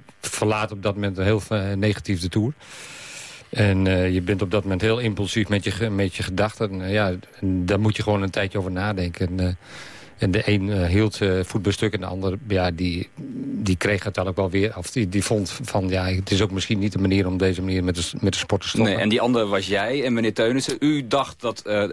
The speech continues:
Speaker 2: Rooks ook zou stoppen met T V M. En toen keek u op een dag T V en wat zag u toen?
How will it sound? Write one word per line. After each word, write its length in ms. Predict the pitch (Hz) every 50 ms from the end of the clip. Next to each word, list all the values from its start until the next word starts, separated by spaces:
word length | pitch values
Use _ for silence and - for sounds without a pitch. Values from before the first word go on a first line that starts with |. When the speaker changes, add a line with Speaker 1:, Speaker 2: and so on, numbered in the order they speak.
| - - 131 -
Speaker 2:
Rooks 380 | 117 113 127 - - - -
ook 160 | - 135 139 -
zou 120 | 151 143
stoppen 320 | 143 160 147 131 156 143 139
met 240 | 135 131 135 135
T 40 | -
V 180 | 143 135 127 123 135 135 131
M. 80 | 147 151 - - - - - -
En 120 | 127 127
toen 140 | - 135 -
keek 240 | - 143 139 139 143
u 40 | 143
op 120 | 123 123
een 80 | 131 127
dag 180 | 131 131 123
T 80 | - 127 113
V 40 | - 139 147
en 60 | 147 135
wat 120 | 127 -
zag 140 | - 147 151
u 80 | 156
toen? 240 | 139 170 190 226 262